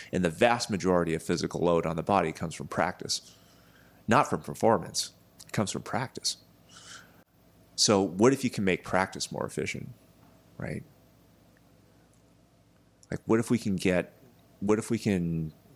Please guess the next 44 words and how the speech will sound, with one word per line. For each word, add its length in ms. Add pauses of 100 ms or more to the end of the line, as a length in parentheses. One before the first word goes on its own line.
(280)
you 300
know, 100
accelerate 720
the 80
rate 260
at 140
which 180
we 80
learn? 280
And, 120
you 100
know, 140
at 180
the 120
end 140
of 60
the 80
day, 420
all 280
of 120
our, 420 (460)
all 200
of 80
us 180
on 140
Earth, 440
um, 360
like, 220
we 120
have 440 (180)
an 100
athletic 500
window 240
of 100
opportunity. 640 (1600)
And 220
at 80
some 240
point, 320
that 160
window 220
starts 280
to 60
close. 440